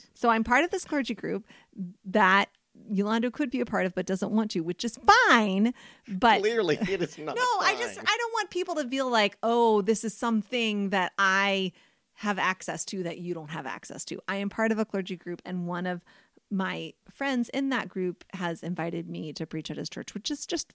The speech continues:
Speaker 1: fun. It's just fun to do. So I'm gonna go do that, and, um,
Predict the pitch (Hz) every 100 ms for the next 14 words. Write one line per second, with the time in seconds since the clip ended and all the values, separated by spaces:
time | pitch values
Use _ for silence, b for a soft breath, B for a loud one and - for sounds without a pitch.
0 | - 185 185 269 285 269 349 - 285 285
1 | 247 233 147 180 180 - B B B 202
2 | 208 214 208 202 196 202 269 311 - 180
3 | 170 180 - 175 175 170 170 -